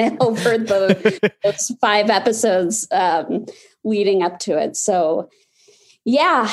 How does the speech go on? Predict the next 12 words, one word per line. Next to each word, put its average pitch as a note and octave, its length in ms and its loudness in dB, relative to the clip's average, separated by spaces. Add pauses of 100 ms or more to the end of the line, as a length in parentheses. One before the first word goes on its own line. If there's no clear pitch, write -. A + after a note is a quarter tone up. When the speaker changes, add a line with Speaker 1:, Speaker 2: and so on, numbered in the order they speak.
(120)
Speaker 1:
I A#3 180 0
mean, A3 260 2
it, A3 240 -2
it, A3+ 260 0 (580)
we B3 200 0
always C4 340 0
knew A#3 360 2
that G#3+ 200 2
we G3+ 120 2
wanted F#3+ 520 2 (420)
Claire G3+ 400 0
to, G3 380 -4